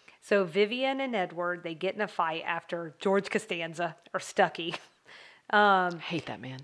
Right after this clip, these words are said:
Speaker 1: yeah. After he approaches her at the polo event, and he's
Speaker 2: Mm-hmm.
Speaker 1: like, "Hey, maybe we can have a good time."
Speaker 2: Mm-hmm.
Speaker 1: Oh,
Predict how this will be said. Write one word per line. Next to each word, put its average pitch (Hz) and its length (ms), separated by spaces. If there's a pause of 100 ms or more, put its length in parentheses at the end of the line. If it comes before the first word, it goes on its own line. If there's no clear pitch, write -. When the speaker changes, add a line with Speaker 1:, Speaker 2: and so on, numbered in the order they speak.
Speaker 1:
yeah. 208 300 (280)
After 233 280
he 214 160
approaches 202 520
her 196 160
at 185 80
the 185 80
polo 202 440
event, 202 420
and 151 100
he's 185 180
Speaker 2:
Mm-hmm. 160 60
Speaker 1:
like, 170 200
"Hey, 180 480 (260)
maybe 185 200
we 185 140
can 185 80
have 165 160
a 160 40
good 170 180
time." 165 280
Speaker 2:
Mm-hmm. 165 480
Speaker 1:
Oh, 233 180